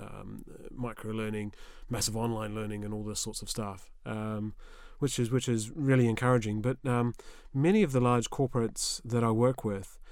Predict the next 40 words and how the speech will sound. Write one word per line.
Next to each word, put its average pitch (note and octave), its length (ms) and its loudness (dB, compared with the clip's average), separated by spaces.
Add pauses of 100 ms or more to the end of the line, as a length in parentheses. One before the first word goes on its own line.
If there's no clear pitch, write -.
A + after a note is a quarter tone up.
(320)
uh, A2 260 -2
they A#2+ 140 4 (120)
do D#3+ 560 6
invest A#2+ 380 2
more A#2+ 480 0
into, A2 880 0 (100)
uh, G#2 120 -6
learning G#2+ 320 -2
and G2 80 -4
development. G2 480 -6
So, A2 420 0 (1080)
you A#2 100 0
know, B2 60 -2
upskilling B2+ 460 2
their A2+ 120 2
teams, G#2 720 -2 (100)
uh, G#2+ 100 -8
helping A2+ 320 -2
them A2 160 0
work A2 280 -2
on, G#2 440 -4
you B2 100 -4
know, A2 100 -4
internal G#2+ 400 -2
innovation G2+ 460 -6 (100)
in F#2+ 40 -10
terms G2+ 360 -6
of G2 120 -6
being G2 200 -6
better G2+ 240 -6
at - 80 -10
their G#2 80 -8
jobs G2 440 -8
or, G2 260 -8
or G#2 180 -8
changing, G2 480 -4
changing G2+ 260 -4
their G2 100 -6
roles. G2+ 520 -8
Uh, D#2 120 -14